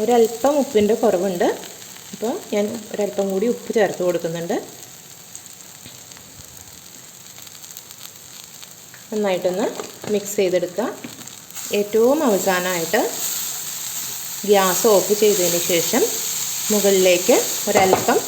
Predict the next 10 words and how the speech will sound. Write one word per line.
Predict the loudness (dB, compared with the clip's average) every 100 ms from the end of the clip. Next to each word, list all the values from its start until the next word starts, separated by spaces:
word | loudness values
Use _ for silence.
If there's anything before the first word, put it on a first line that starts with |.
| -6 -4
പച്ച | -4 2 4
വെളിച്ചെണ്ണ | 4 2 -2 -2 -4 0
ചേർത്ത് | 2 2 2
കൊടുക്കുക. | 2 2 -2 -2 -4 -4 -6 -2
അതോടുകൂടി | 2 4 4 2 2 0 0
നമ്മുടെ | 0 2 2 4
ചെറുപയർ | 4 4 4 4 2
തോരൻ | 2 2 2 2
ഇവിടെ | 2 2 0 -8 -8 -8 0
തയ്യാറായിട്ടുണ്ട്. | 4 6 6 6 4 2 0